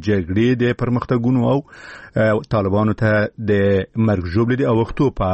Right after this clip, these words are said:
اړه معلومات شریکول. طالبانو په کابل کې د یو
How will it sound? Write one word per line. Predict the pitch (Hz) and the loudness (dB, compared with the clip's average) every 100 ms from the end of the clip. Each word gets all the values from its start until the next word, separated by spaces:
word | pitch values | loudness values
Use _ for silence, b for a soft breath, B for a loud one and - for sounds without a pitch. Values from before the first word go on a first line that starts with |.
| 95 | 0
اړه | 98 98 98 101 95 | 2 2 2 2 0
معلومات | 92 95 95 - - 135 - | 0 0 -2 -4 -2 -2 0
شریکول. | 110 104 127 123 127 123 _ _ _ _ _ B B B B B B B B B - | -2 0 0 2 0 -2 _ _ _ _ _ B B B B B B B B B -2
طالبانو | 147 151 180 180 | 0 2 0 0
په | 175 | 0
کابل | 160 160 | 0 0
کې | 160 | 0
د | |
یو | 147 | 2